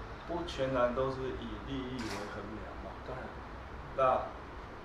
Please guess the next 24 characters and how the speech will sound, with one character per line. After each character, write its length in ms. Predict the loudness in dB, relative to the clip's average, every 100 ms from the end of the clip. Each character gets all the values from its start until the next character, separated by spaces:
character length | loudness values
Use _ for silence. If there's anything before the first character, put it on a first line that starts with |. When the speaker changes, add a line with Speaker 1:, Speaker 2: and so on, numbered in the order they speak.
| -6 8
Speaker 1:
当 180 | 10 10
你 80 |
在 140 | 10 10
付 180 | 10 0
出 240 | 4 4
的 60 | 4
时 140 | 4
候， 260 | 6 6 4 -2 -8 -6 -2
无 60 |
形 160 | 2 6
中 180 | 8 8
好 140 | 8
像 140 | 6 6
有 140 | 4
某 100 | 0 0
些 100 | 0
事 180 | 0 -2
情 100 | -4 -6
在 180 | 2 4 4 -2 -8 -10 -10 -8 -4
回 80 | 0
报 220 | 4 6 4
你， 100 | -4 -8 -8 -10 -10 -10 -10 -10 4
那 200 | 4
也 60 | 4